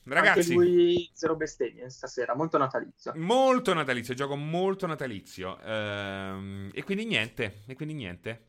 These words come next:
Speaker 1: Eh, ciao. Ciao a tutti.
Speaker 2: Ciao Francesco, come solito è stato un piacere. Ciao a tutti, grazie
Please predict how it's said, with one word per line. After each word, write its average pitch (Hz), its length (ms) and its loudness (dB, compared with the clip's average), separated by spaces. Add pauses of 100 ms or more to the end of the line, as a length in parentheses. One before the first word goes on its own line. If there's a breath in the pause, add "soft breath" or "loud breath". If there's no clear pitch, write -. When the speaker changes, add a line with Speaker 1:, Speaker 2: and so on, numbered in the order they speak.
Speaker 1:
Eh, 98 640 -4 (100)
ciao. 113 460 -2 (560)
Ciao 143 120 0
a 139 40 0
tutti. 113 480 -12
Speaker 2:
Ciao 165 160 2
Francesco, 208 560 0
come 185 220 -4
solito 147 320 2
è 160 40 -8
stato 160 200 -6
un 160 80 -8
piacere. 214 400 4
Ciao 147 140 2
a - 20 -18
tutti, 170 480 2
grazie 135 240 0